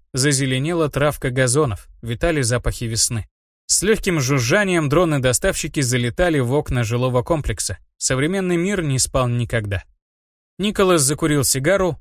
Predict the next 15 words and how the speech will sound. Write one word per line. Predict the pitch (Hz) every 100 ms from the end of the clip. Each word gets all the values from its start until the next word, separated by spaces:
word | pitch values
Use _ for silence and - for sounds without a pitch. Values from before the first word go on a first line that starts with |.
| 143
обнял | 156 139 123 143
Алекса | 143 123 143
за | 120 113
плечи. | 151 190 - 156 - _ _
Они | 151 214
долго | 170 196 156
разговаривали. | 147 135 143 160 131 95 85 - - _ -
Многого | 151 220 175 139 143
Алекс | 156 135 -
рассказать | 127 - 131 123 147
не | 139 139
мог | 185 -
из-за | 110 113
условий | 110 143 127
неразглашения. | 123 127 123 120 139 - 170 104 87